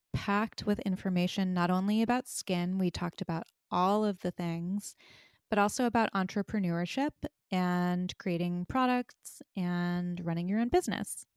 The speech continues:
I loved talking to her. This is such a fun episode, so I hope you guys love it. And as always, please rate, review, and subscribe if you haven't already.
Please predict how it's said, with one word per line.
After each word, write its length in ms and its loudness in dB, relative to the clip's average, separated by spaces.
I 260 0
loved 640 0
talking 320 -4
to 100 -4
her. 300 0
This 180 -4
is 80 -10
such 220 -2
a 60 2
fun 200 0
episode, 540 -2
so 140 -4
I 160 -2
hope 200 0
you 80 -4
guys 300 -2
love 200 0
it. 220 0
And 380 0
as 400 0
always, 560 2
please 500 2
rate, 320 4
review, 320 2
and 160 0
subscribe 540 -2
if 100 -6
you 80 0
haven't 440 -2
already. 640 2